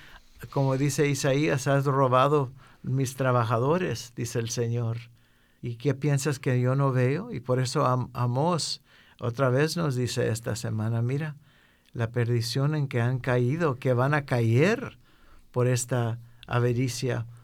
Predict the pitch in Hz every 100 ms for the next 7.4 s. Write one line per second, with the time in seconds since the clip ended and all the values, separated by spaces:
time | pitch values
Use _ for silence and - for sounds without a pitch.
0 | - 123 123 123 139 131 127 120 117 -
1 | 135 131 123 120 120 135 160 180 - -
2 | 123 120 139 165 151 123 127 190 208 127
3 | - - - - - _ - 123 120 139
4 | 165 156 - 135 160 139 - - - 123
5 | 147 147 147 151 175 175 - 147 165 147
6 | 147 131 - 127 - - 123 117 117 143
7 | 170 180 135 -